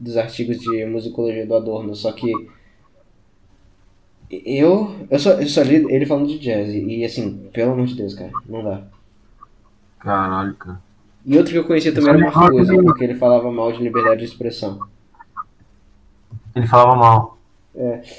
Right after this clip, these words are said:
Speaker 1: ele falava que a verdadeira liberdade de expressão, na verdade, é o discurso permitido. É, é
Speaker 2: Caralho.
Speaker 1: sempre assim, né, cara? "É isso aqui que você gosta? Na verdade, é só ilusão. De verdade, você é oprimido." É sempre um negócio assim.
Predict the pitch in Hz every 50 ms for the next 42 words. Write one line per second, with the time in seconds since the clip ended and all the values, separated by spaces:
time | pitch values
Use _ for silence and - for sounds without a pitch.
0 | - _ 123 123 131 127 127 127 127 131 120 123 135 139 135 123 120 120 143 160
1 | 156 143 123 120 120 - 123 123 123 123 127 123 - - 113 - - 131 139 139
2 | 131 117 113 113 113 120 123 123 127 123 113 113 117 - - - 127 127 123 127
3 | 127 123 123 120 117 120 110 107 - 117 107 104 104 - - _ _ _ _ _
4 | _ _ _ _ _ _ _ _ _ _ _ - - - _ _ _ _ _ -
5 | 107 - - 160 208 220 - 185 190 - 226 226 247 254 226 190 - 180 180 160
6 | 160 165 - 147 123 - - - - - - - - - _ _ _ - - -
7 | - 151 185 208 202 185 - - 196 196 170 165 - 143 123 135 170 202 196 -
8 | - 127 110 104 - - - _ _ 117 123 131 131 143 143 143 131 - 139 147
9 | 160 156 156 135 117 113 113 123 123 107 104 104 - - - _ _ _ _ _
10 | _ _ _ - _ _ _ _ - 107 - 127 127 151 147 160 143 123 113 107
11 | 107 117 156 180 180 - 135 120 123 127 123 - 151 151 160 143 - 131 120 113
12 | 120 127 123 123 120 98 95 98 - - - 190 190 196 185 170 156 139 131 131
13 | 123 - - 110 107 98 -